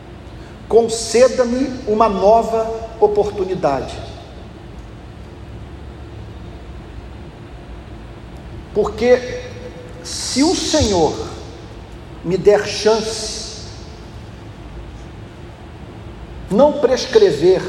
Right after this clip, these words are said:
sentença tão severa como essa, eu pagarei tudo ao Senhor." Impossível.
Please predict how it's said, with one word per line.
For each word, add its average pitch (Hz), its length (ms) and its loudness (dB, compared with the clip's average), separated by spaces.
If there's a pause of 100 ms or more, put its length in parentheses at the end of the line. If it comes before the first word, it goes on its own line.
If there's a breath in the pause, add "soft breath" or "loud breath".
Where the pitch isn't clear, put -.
(760)
sentença 220 920 4 (220)
tão 359 160 4
severa 208 760 4
como 143 300 0
essa, - 600 -2 (1300)
eu 208 200 8
pagarei 190 520 4
tudo 180 220 2
ao 170 80 2
Senhor." 143 360 -4 (4000)
Impossível. 208 720 -2